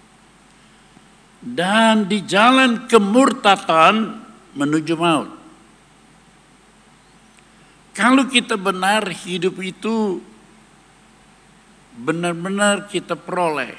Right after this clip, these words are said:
Hidup. Hidup itu semangat. Hidup itu spirit. Hidup itu teguh.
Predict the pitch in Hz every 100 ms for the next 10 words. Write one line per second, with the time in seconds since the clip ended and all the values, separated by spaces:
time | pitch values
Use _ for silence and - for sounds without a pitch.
0 | - - 277 285 269 226 - - - _
1 | _ _ _ - - _ _ _ _ _
2 | - 202 - - _ _ _ - _ _
3 | _ _ 254 285 269 254 254 247 233 -
4 | 233 262 240 220 - - - - _ -
5 | _ _ _ _ _ _ _ _ _ -
6 | - 277 277 277 262 254 254 247 220 190
7 | - - 285 285 277 - - - - _
8 | _ _ - _ _ _ _ _ _ _
9 | _ _ - 214 285 285 285 254 240 247
10 | 240 202 - 214 196 302 247